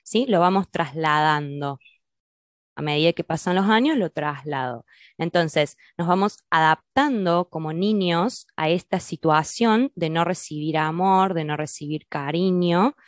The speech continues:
de la manera en la que yo espero, quiero, deseo y que no sucede.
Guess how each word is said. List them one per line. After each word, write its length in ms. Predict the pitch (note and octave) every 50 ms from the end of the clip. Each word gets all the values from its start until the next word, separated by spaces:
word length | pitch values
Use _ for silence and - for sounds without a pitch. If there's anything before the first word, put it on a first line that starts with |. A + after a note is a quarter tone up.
| - _ _ _ _ _
de 100 | E3 D#3+
la 80 | D3+
manera 360 | D3 D#3 D3 D3+ D#3+ D#3+ E3+ F3+
en 80 | F3
la 80 | E3+ D#3+
que 140 | - D#3 C#3+
yo 260 | - - D#3+ D#3+ D#3
espero, 920 | D#3 D3+ - - _ _ - A#3+ B3+ A#3 G#3 G3 F#3 F#3 G#3 C#4 D#4 - _ _ _ _ _ _ _ _ -
quiero, 640 | F3+ F#3 F#3+ G3 F#3+ F3+ F3 F3 F3+ F3+ - G#3+ A3
deseo 1120 | - C#3 D3+ D3 D3 C#3+ - - - - F#3 F#3 G3 G3+ G3 F3+ E3+ E3 F3 G#3+ D4 - _ _ _ _ _
y 80 | D3+ -
que 160 | - D3+ D3
no 120 | D3 D3+ -
sucede. 840 | - - D3+ D3 - - - F#3+ F#3 E3+ D#3+ D#3+ E3 F3 G#3 C4+